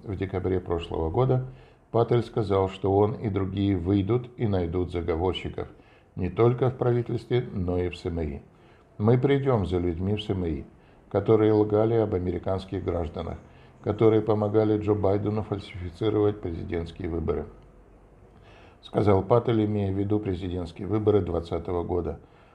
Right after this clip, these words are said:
на которых Байден — демократический соперник, якобы победил Трампа. «Мы придём за вами, будь то в уголовном или гражданском порядке, мы разберёмся с этим. Но да, мы ставим вас всех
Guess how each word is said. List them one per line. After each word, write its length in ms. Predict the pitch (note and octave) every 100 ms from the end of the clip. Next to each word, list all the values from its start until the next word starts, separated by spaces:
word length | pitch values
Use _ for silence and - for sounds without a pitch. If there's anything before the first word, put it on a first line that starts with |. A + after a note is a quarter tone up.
| _
на 140 | - A2
которых 500 | A2+ A2 C3+ B2 A2+
Байден — 420 | A2+ A2 G#2+ G#2
демократический 800 | G2 E2+ F2 E2+ - E2+ - F2+
соперник, 680 | - F#2 A2+ A2+ A#2 A2 -
якобы 500 | G2+ F#2+ F#2 F#2+ G2
победил 440 | F#2+ D#2+ D#2+ D2+
Трампа. 460 | D2 E2 D2 D2+ - - - - - -
«Мы 200 | G#2+ G#2+
придём 420 | G2+ F#2 G2 G#2
за 120 | F2+
вами, 360 | D#2+ D2+ C#2 - _ _ -
будь 340 | G#2+ A#2+ -
то 100 | A#2+
в 80 | F#2
уголовном 640 | F2+ E2+ F2 A2 A2+ A2+ A2+
или 160 | G#2+ F2
гражданском 720 | F2 E2+ D#2+ F2+ F2 F#2 E2+
порядке, 580 | E2+ E2 D#2+ - F#2 -
мы 240 | - G2 F#2
разберёмся 680 | F2 D#2 E2 E2 E2 -
с 120 | E2 E2+
этим. 280 | D2 - - _ - _ -
Но 220 | A#2 B2
да, 260 | G2+ D#2 - - -
мы 240 | A2 G2
ставим 460 | D#2 - F#2+ G#2 G2+
вас 180 | G#2 G2+
всех 260 | - G#2